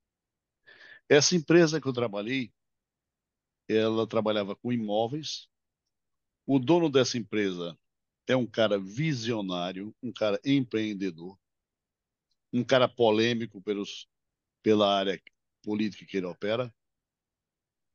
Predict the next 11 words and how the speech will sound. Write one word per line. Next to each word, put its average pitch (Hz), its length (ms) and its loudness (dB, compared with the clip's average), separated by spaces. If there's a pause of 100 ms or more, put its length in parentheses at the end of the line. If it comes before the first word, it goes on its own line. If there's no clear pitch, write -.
(120)
mas 131 720 2
eu 113 120 -6
não, 104 380 -6
não 107 220 -10
vou, 107 320 -6 (320)
é, 92 500 -8 (120)
falar 107 340 0
sobre 107 260 -2
a 101 40 0
área 107 260 -2
po-, - 220 -14